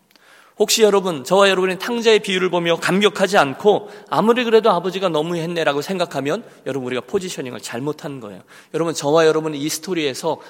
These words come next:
첫째 아들의 자리에 서서 이야기를 평가하는 사람이 아니라 저와 여러분 이야기에서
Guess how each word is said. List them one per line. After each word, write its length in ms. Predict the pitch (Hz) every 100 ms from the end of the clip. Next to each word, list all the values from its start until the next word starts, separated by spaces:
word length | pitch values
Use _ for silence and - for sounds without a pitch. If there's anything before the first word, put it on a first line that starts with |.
| -
첫째 320 | - 254 -
아들의 320 | 233 190 202 185
자리에 400 | 165 151 143 135
서서 480 | - 156 196 247 - -
이야기를 440 | 143 139 120 120
평가하는 520 | - 214 214 214 185 170
사람이 300 | 165 156 151
아니라 520 | 120 123 185 156 - - - -
저와 240 | - 131
여러분 240 | 123 117 117
이야기에서 400 | 117 110 113